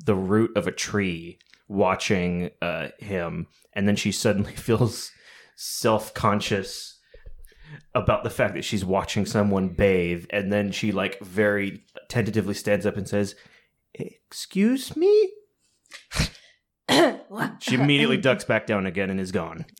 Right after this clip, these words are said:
Speaker 2: Do you wanna swim?
Speaker 1: She pokes her head back up. What?
Speaker 2: The, the creek, it's swimming. Look, look, look. Um, you just see the little doggy paddle of giant paws.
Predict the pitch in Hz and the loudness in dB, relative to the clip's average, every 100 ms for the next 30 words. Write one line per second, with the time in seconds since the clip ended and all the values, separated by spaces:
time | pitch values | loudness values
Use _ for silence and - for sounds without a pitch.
0 | - 202 208 202 - 170 151 214 262 _ | -12 -6 -4 -4 -2 0 2 0 -2 _
1 | _ - - 104 110 104 - 95 92 87 | _ -12 -8 -2 0 0 0 -2 0 0
2 | 92 95 98 - - 92 - - _ _ | -2 0 -2 -4 -6 -2 -2 -4 _ _
3 | 196 196 185 - - 254 294 - - 160 | -6 -6 -10 -6 -2 0 0 -6 -4 0
4 | 175 175 - 185 226 202 165 143 180 - | 0 -2 -4 0 2 2 0 -2 -4 -2
5 | 190 160 170 160 - - 165 160 - _ | 0 0 0 -2 -4 -8 -6 -8 -12 _
6 | _ - 175 170 - 170 151 160 156 156 | _ -12 -10 -8 -4 -2 -2 -2 -2 -4
7 | - _ - 156 156 156 156 160 - 165 | -6 _ -2 0 0 -4 -4 -4 -2 -4
8 | 170 170 180 82 85 - - - - 196 | -4 -2 0 0 -6 -10 -10 -8 -6 -8
9 | 196 | -10